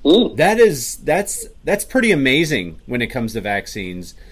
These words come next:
Speaker 2: Uh, there is
Speaker 1: Mm-hmm.
Speaker 2: no other vaccine out there that comes close to that kind of, uh, a success rate.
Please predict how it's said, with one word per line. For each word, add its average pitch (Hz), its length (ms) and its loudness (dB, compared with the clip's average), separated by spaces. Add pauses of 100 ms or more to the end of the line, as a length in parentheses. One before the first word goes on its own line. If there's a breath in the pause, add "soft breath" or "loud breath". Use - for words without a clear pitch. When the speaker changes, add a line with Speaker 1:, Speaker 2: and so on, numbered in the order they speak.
(180)
Speaker 2:
Uh, 117 240 -2
there 143 220 4
is 196 120 6
Speaker 1:
Mm-hmm. - 80 6
Speaker 2:
no 160 180 6
other 143 200 2
vaccine 135 480 -2
out 131 320 -4
there 107 340 -2
that 110 280 -4
comes 113 280 -4
close 120 460 -6
to 101 460 -8
that 98 240 -6
kind 95 260 -10
of, 87 260 -12
uh, 87 260 -8
a 95 100 -8
success - 480 -12
rate. 85 260 -10